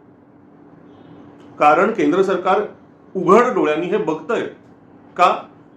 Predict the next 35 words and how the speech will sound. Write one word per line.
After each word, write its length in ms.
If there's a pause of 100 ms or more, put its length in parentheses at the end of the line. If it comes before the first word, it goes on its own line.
(800)
तर 80
राष्ट्रपती 640
राजवट 320
कशी 280
काय 140
बरं 180
लावायची 380
पश्चिम 360
बंगालमध्ये? 520 (1400)
ती 120
लावली 340
तर 100
मग 220
विरोधक 340
बदनाम 440
करतील 300
आपल्याला. 360 (1000)
Already 420
आपण 200
काही 160
करत 360
नाही 180
तर 60
आपल्याला 280
हुकुमशाह, 500
हुकुमशाह 460
म्हणतात. 320 (800)
मग 100
आपण 320
जर 100
राष्ट्रपती 540
राजवट 380
लागवली, 580
लावली 300
तर 300